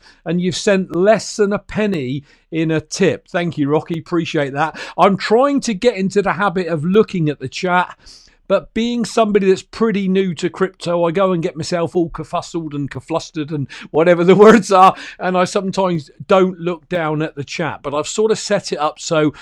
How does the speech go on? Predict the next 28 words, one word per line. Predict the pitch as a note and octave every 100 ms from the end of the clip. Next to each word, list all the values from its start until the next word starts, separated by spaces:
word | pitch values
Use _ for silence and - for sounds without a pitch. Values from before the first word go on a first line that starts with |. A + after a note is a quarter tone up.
| -
I | D#3
can | D3 F3
look | F#3+ G3+
at | D#3
the |
camera, | - F3+ D#3 C#3 C3+
take | - E3+ -
a |
glance | - D#3+ D3+ D3 -
down, | E3 D3+ C#3+ B2+ - _ -
and | D3+ D3
see | - - D#3+ D#3
what | C3 C#3 C3
Rocky's | C#3+ - C3 A#2
just, | - D3 C3+ - - -
uh, | C3+
said | A2+ - F3+ D3
there. | C#3 A#2+ G#2 - - -
Um, | G3+ G#3 - _ - -
I | G#3+
think | G#3 E4+ D4
what | C4+
I'm | C4 A#3+
trying | - C4+ D4+ E4+ D#4+
to | - A3
highlight | F3 A3+ F#3 C#3+ C#3
here | F2 B2+ G#2+ G#2 - _ _ _ _ _ _ _
is | F3+ F#3+ F3+